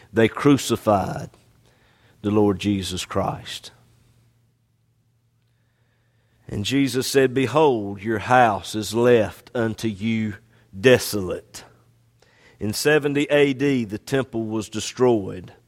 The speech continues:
Not one stone was left upon another. The Romans brutally slaughtered an estimated six hundred thousand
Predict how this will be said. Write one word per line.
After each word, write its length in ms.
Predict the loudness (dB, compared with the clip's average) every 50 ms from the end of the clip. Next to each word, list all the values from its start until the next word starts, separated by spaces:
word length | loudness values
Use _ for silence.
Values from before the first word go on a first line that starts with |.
| _ _ _ _ _ _ _ _ _ _ _ _ _ _ _ _ _ _ _ _ -4
Not 320 | 2 4 4 4 4 2
one 280 | 0 2 2 2 2 0
stone 800 | -4 -2 2 4 4 6 4 2 0 -6 -10 -14 -14 -14 -10
was 220 | -8 -8 -6 -4 -2
left 380 | 2 4 4 4 4 0 -4
upon 380 | -10 -6 -2 0 0 0 0 -2
another. 640 | -2 0 2 4 4 2 2 -2 -8 -14 -14 -18 -20 _ _ _ _ _ _ _ _ _ _ _ _ _ _ _ _ _ _ _ _ _ _ _ _ _ _
The 120 | -2 0 4
Romans 580 | 4 6 6 6 6 4 2 -2 -2 -4 -8
brutally 520 | -2 2 4 4 4 4 4 4 4 2 2
slaughtered 600 | 0 0 2 4 6 6 6 4 4 2 0 -2
an 120 | 0 2
estimated 680 | 2 2 2 0 -2 -2 0 2 4 4 4 2 -2 -4
six 480 | -4 0 0 0 0 0 -4 -14 -18
hundred 760 | -18 -18 -8 -2 2 2 2 2 0 -2 -6 -6 -6 -4 0
thousand 640 | 4 6 6 6 6 4 2 0 -2 -4 -4 -4 -6